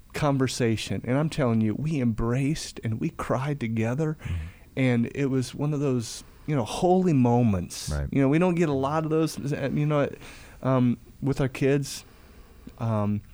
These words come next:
Speaker 1: but it was a holy moment of, of me being able to express the gospel message and the redemption of God and the grace of Jesus, and that's why he went to the cross. And, um, you know, I, I'll never forget that day.
Speaker 2: Right.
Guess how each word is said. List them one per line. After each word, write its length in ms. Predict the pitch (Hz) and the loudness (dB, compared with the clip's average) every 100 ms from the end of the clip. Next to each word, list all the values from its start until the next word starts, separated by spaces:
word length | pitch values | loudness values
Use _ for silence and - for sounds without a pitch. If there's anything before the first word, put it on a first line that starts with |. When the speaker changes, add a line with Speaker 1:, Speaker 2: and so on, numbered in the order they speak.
| - - - | -20 -20 -4
Speaker 1:
but 120 | 139 147 | 2 2
it 20 | |
was 140 | 131 | 4
a 120 | 123 | 0
holy 480 | - - 156 156 147 | 0 -2 0 2 2
moment 520 | 123 117 113 101 98 | 2 2 2 0 -2
of, 340 | - 110 101 - - - - | -2 -2 -2 -6 -18 -16 -6
of 160 | 113 | -2
me 220 | 120 143 151 | 2 2 4
being 200 | 139 131 | 2 2
able 200 | 123 113 | 2 -2
to 60 | 107 | -6
express 580 | - - 131 139 139 | -8 -8 -4 -2 -2
the 140 | - 117 | -4 -4
gospel 560 | 101 110 123 - 123 | -4 -4 -4 -4 -2
message 680 | 113 107 104 - 101 104 - - - - - | 0 0 -2 -4 -4 -4 -10 -16 -20 -14 -4
and 120 | 117 | 0
the 80 | 110 | 0
redemption 640 | 104 101 113 123 - 135 | 0 -2 -2 -2 -2 -2
of 160 | 113 107 | -2 -2
God 400 | 101 98 95 - | -4 -2 -4 -2
and 120 | 110 | -4
the 40 | |
grace 460 | 104 104 120 117 - | -4 -2 0 0 -2
of 140 | 117 | -4
Jesus, 500 | 98 110 107 101 95 | -2 0 0 -2 -6
and 180 | 87 107 | -4 -2
that's 220 | 107 110 | 0 -2
why 180 | 110 104 | -2 0
he 120 | 101 | 0
went 200 | 101 101 - | -2 -4 -4
to 80 | |
the 80 | 92 | -8
cross. 600 | - 104 95 87 - - - - - - - - - - | -6 -6 -4 -6 -10 -16 -20 -20 -20 -20 -20 -20 -16 -4
And, 360 | 113 110 107 104 | 0 2 0 0
um, 320 | 104 101 101 - - | 0 -2 -4 -10 -10
you 100 | - | 0
know, 240 | 123 113 - | 2 2 0
I, 200 | - 110 | -4 -4
I'll 160 | - 113 | 0 2
never 200 | 120 107 | 2 0
forget 400 | 90 107 104 123 | -2 -4 -2 -4
that 160 | - - | -6 -4
day. 80 | 92 | 0
Speaker 2:
Right. 220 | 92 | 0